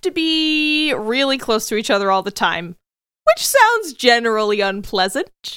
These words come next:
You know, if you're a vaguely adole-, you're an adolescent or adult, you know, you get some, like, personal hygiene or,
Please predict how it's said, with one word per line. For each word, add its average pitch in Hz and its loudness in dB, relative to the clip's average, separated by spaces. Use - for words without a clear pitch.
You 247 2
know, 220 2
if 254 -2
you're 220 2
a 196 0
vaguely 254 2
adole-, 254 2
you're 440 0
an 392 4
adolescent 349 2
or 294 4
adult, 240 2
you 277 0
know, 254 2
you 254 0
get 254 2
some, 262 -4
like, 208 0
personal 220 0
hygiene 233 0
or, 180 -10